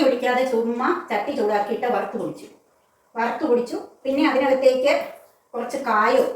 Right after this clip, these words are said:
ആവശ്യത്തിന് കായപ്പൊടിയും ചേർത്ത് വെച്ചിരിക്കുന്ന, ആ, മിക്സാണിത്. ഉലുവ, കടുക്,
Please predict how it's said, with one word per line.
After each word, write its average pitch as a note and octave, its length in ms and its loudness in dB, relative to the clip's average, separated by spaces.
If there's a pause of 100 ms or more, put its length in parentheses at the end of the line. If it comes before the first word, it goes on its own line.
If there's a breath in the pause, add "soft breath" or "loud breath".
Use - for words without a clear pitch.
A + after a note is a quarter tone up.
(120)
ആവശ്യത്തിന് C4 560 -2 (480)
കായപ്പൊടിയും A#3+ 640 0
ചേർത്ത് A3 420 0 (1120)
വെച്ചിരിക്കുന്ന, C4 520 0 (300)
ആ, A3 80 -8
മിക്സാണിത്. A3 600 -4 (840)
ഉലുവ, B3 240 4 (360)
കടുക്, A#3 380 0